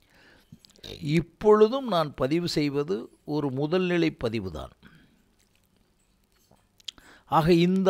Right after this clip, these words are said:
அறிவுகள் அனைத்தையும் நாம் தொடர்ந்து செய்ய வேண்டுமென்றால், அதற்கு வெறும் நுனிப்புள் அறிவாக இருந்து விடக்கூடாது. இப்ப நம்ம முதல்ல திருக்குறளை நன்றாக திரும்ப திரும்ப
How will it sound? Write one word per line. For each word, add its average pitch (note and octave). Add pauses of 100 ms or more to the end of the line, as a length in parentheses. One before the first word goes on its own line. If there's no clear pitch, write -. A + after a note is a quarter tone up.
(120)
அறிவுகள் A3
அனைத்தையும் A#3
நாம் E3+
தொடர்ந்து G#3+
செய்ய F#3
வேண்டுமென்றால், C3 (1900)
அதற்கு F#3+
வெறும் B3+ (720)
நுனிப்புள் B3
அறிவாக F3+
இருந்து C#3+
விடக்கூடாது. G2
இப்ப C3+
நம்ம B2
முதல்ல D3+
திருக்குறளை E3 (160)
நன்றாக C3 (100)
திரும்ப D3+
திரும்ப A#2